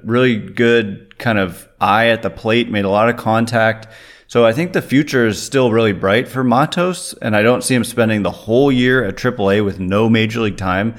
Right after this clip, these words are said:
I also don't see them trading him. I think they could, but I don't see it as likely. And, you know, they have, I think, more of a need for position players,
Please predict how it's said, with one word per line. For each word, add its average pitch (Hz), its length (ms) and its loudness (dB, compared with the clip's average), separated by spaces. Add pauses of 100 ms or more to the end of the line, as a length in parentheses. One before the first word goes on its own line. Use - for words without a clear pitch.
(240)
I 113 120 2
also 127 220 2
don't 139 200 0
see 131 160 -2
them 127 180 0
trading 107 500 -2
him. 85 440 -12 (1200)
I 110 140 -2
think 117 720 -2 (360)
they 104 300 0
could, 127 720 0
but 113 120 4
I 110 140 4
don't - 480 -4
see 127 220 0
it 110 100 2
as 92 200 0
likely. 95 580 -4 (520)
And, 98 640 0 (680)
you 117 100 -2
know, 95 100 2
they 107 140 2
have, 117 300 0
I 110 120 0
think, 107 200 0
more 113 640 2
of 104 160 0
a 104 60 0
need 113 560 0 (640)
for 107 600 2
position 123 420 -2
players, 170 560 -2